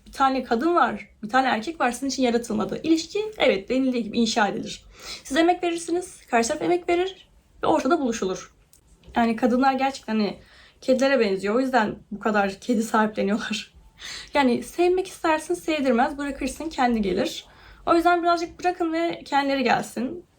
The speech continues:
Ee, kadının asla bu kadar fazla üzerine düşmeyin. Çünkü bu çok, e, erkek kendinden ne kadar fazla verirse kadın onu o kadar değersizleştiriyor. Benim naçizane görüşüm. Ha, kadın da çok fazla kendini paralamamalı.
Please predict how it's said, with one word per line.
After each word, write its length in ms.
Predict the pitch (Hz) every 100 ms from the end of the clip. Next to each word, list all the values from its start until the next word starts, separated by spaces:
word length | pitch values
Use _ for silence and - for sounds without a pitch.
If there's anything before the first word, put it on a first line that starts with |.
| _ _ -
Ee, 280 | 240 240 -
kadının 500 | - 262 285 285 -
asla 340 | - 285 - 247
bu 80 | 240
kadar 440 | 254 240 240 - _ _
fazla 300 | 240 226 226
üzerine 280 | 214 220 208
düşmeyin. 380 | - 196 190
Çünkü 200 | 196 220
bu 80 | 214
çok, 260 | 233 240 - _ - - - - _ _ _ _ _ _ -
e, 60 | - - - - - - 214 - - - - -
erkek 400 | - 262 262 330
kendinden 440 | 320 262 262 277 262
ne 100 | 269
kadar 300 | 269 247 247
fazla 340 | 240 226 240
verirse 400 | 247 294 - 233
kadın 240 | 220 220 233
onu 120 | 240
o 60 |
kadar 340 | 240 214 233 233
değersizleştiriyor. 1200 | 214 208 214 202 208 - - - - 226 196 208 -
Benim 220 | 214 208
naçizane 420 | 208 208 - 214
görüşüm. 440 | 196 196 - - - - - - - - - _ _
Ha, 120 | -
kadın 300 | 254 285 330
da 80 | 359
çok 220 | 339 302
fazla 220 | - 294 294
kendini 340 | 277 285 277 -
paralamamalı. 800 | - 254 269 294 226 190 185 -